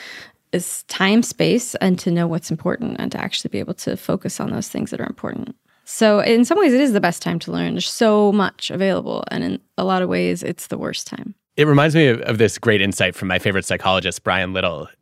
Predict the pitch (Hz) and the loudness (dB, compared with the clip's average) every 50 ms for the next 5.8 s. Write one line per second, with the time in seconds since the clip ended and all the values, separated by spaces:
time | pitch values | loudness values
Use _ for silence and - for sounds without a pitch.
0 | - - 101 113 107 104 101 98 98 101 - - - - - 139 139 147 147 143 | -14 -6 -4 -2 -2 0 -2 -2 -2 -4 -6 -8 -12 -6 -2 2 2 4 4 4
1 | 131 117 107 107 - - - 131 120 127 151 156 127 139 131 123 123 117 107 95 | 4 2 2 0 -2 -6 -8 -2 2 4 4 4 4 4 2 2 2 0 -2 -2
2 | - - 98 - - 98 98 98 95 95 90 - 98 101 98 92 92 90 90 92 | -4 -6 -8 -6 -4 -2 -2 0 -2 -2 -4 -4 -4 -2 -2 -2 -2 -2 -4 -6
3 | - - 104 101 123 139 135 127 135 117 107 104 90 - - - - - - - | -6 -6 -4 -2 0 0 0 2 2 2 2 0 -4 -6 -10 -12 -12 -10 -10 -10
4 | 95 - - - 120 123 131 120 117 107 - - 98 - - 107 101 92 85 - | -10 -8 -4 0 2 2 2 2 2 0 0 -2 -6 -6 -4 -4 -2 -2 -4 -6
5 | - - 107 95 - - - 90 82 - - - - - - - | -6 -4 -4 -4 -4 -4 -4 -4 -4 -6 -12 -16 -14 -14 -14 -14